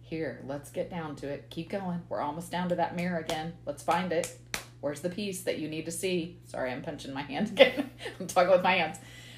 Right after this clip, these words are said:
Um, and what I saw is he was not a good husband. He really wasn't.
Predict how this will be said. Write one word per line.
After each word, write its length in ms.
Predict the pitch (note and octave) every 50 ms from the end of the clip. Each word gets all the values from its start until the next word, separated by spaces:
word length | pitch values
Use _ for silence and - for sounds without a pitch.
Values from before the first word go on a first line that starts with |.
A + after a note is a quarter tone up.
| - - -
Um, 540 | F#3+ F#3 F3 E3+ D#3 D3+ D3 D3+ D#3 F3 F3+ - - - - - - - - - - - - - -
and 200 | E3 E3 D#3+ D3+
what 140 | D#3+ E3+
I 100 | F3 E3+
saw 580 | E3 - - - E3 D#3 D3 C#3+ C3+ C3 B2+ - - -
is 560 | D3 C3+ B2+ B2 B2 B2 B2 - - - - - - - - - - -
he 260 | - - F3 E3+ E3+
was 340 | D3 B2+ B2 C3+ B2+ A#2+ A#2+
not 340 | A2+ A2 G2+ G2 F#2 F#2+ -
a 20 |
good 200 | - - G2 -
husband. 480 | - - - - - - - - - - - - - - - - - -
He 140 | - E3+ D#3
really 340 | D3+ D#3+ F3 E3+ D#3+ D3+
wasn't. 380 | B2+ B2 B2 A#2 A#2 A2 G#2 -